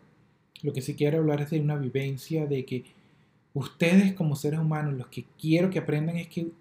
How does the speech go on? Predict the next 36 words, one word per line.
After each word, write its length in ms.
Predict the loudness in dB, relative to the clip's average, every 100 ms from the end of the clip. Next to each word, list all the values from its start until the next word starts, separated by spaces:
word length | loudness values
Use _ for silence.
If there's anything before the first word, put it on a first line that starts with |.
| _ _
sigan 320 | -8 -4 0
adelante, 640 | 0 0 0 -2 -4 -6 -6
no, 260 | -6 -8 -6
no 180 | -6
se 160 | -2 0
dejen 500 | 4 10 12 10 8 -2 _ _ _ _ _ -20 0
por 140 | 2
un 160 | 4 2
tropiezo 680 | 0 -2 0 2 2 0 -2
caer. 460 | 0 2 2 -2 -12 _ _ _ _ _ _ _ _ _ _ _
Ahora 340 | 0 2 0 0
sé 480 | 4 6 6 2 -8 _ _ _ _ _ _ _
lo 120 | -2 2
que 100 | 2
debo 140 | 2
hacer 220 | -2 -2
en 100 | 0
el, 160 | 0 -2 -8
en 140 | -4 -2
el, 140 | -4 -4
el 200 | -4 -2
día, 160 | -4 -4 -10 -6
al 160 | -2 0
día 160 | -2
siguiente. 560 | -2 -2 -2 -2 -4 -8
Ahora 180 | -4 -2
sé 200 | 0 4
lo 100 | 4
que 80 | 4
voy 360 | 2 4 4 4
a 60 |
hacer 420 | 2 2 2 0 -6 -20 _ _ -4
el 160 | -2
día 220 | 2 2
de 100 | 2
mañana. 720 | 0 -2 0 0 0 -2 -6